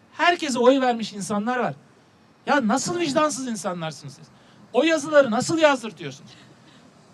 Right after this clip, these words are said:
Hepsi başka başka. Başka kentlerden, başka siyasi görüşlerden. Demokrasi budur. Yapmayın. Gelin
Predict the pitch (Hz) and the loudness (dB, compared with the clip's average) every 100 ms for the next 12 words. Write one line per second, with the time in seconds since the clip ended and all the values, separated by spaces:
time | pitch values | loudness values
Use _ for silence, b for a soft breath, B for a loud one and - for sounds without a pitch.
0 | _ _ - - 370 359 - 330 294 - | _ _ -10 -2 0 0 -6 -4 -2 -2
1 | 320 277 262 240 175 - 262 - 330 - | 0 0 0 -4 -6 0 0 0 -4 0
2 | 294 277 262 247 240 180 269 - 349 - | 0 0 -2 0 -2 0 0 0 -4 0
3 | 277 269 269 247 247 254 233 226 208 - | 0 0 -2 -2 -2 -4 -4 -4 -4 -8
4 | - - 214 320 330 330 311 302 339 208 | -20 -4 -2 -2 -4 -6 -4 -2 -2 -2
5 | - - - _ _ _ _ 170 311 247 | -10 -20 -20 _ _ _ _ 2 2 2
6 | 208 156 - b b b b b - - | -6 -8 -16 b b b b b -20 -20
7 | - - 302 302 277 | -14 -4 -2 -2 -4